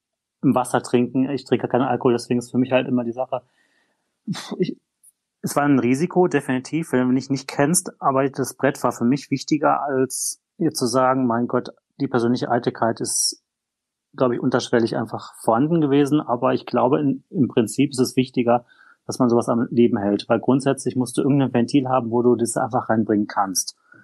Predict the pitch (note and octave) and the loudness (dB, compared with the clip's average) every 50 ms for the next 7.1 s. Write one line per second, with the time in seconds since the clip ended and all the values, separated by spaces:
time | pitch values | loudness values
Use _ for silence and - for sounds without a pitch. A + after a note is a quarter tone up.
0 | - - - - - - - B2+ A#2+ B2 A2+ - - D3 C#3+ - - - - C3+ | -20 -20 -20 -20 -6 0 2 4 4 4 4 4 2 2 2 0 -4 -2 0 2
1 | C3+ C3+ C3 C#3 C#3 C#3 C3+ - _ _ _ _ _ _ _ _ A#2 G#2 - C3+ | 2 2 2 0 0 0 -4 -8 _ _ _ _ _ _ _ _ -12 -4 0 0
2 | A#2+ A#2+ B2+ A#2+ C3 A#2+ A#2+ A#2+ - A#2 B2+ A#2 A2 A2 A2+ - - - A2 G#2 | 0 0 0 0 0 0 0 0 0 -2 -2 -2 -2 -4 -4 -6 -4 -2 -2 -2
3 | G#2 G2 E2 - F#2+ G#2 A2+ A2 G2 G#2 G2+ - A#2+ C#3+ C3+ - C#3 B2 - - | -2 -2 -2 -2 -2 0 -2 -2 -2 0 2 2 2 2 2 0 0 -2 -2 -4
4 | A#2+ - - A2 G#2+ G2+ - - D3+ D3+ C3 B2+ A#2 A2+ A#2 A#2+ C#3 - - B2+ | -6 -2 -2 -2 -2 -2 0 2 2 4 4 4 2 2 2 0 0 0 -2 -2
5 | A2 A#2 A2+ G#2 G2 A2 A#2+ B2 C3+ A#2+ G#2 A2+ G#2+ G#2+ - - - - - A#2+ | -2 -2 -2 -2 -2 -2 0 0 0 -2 -2 -4 -4 -6 -8 -10 -10 -10 -10 -10
6 | - - A#2 C3 A#2 A#2 A2+ A2 - - A2 G2 G2+ G2+ F#2 G2 G2 G2+ F#2+ A2 | -8 -6 -6 -6 -8 -10 -12 -12 -8 -6 -4 -4 -4 -4 -6 -6 -8 -10 -10 -10
7 | G2 F#2 | -10 -10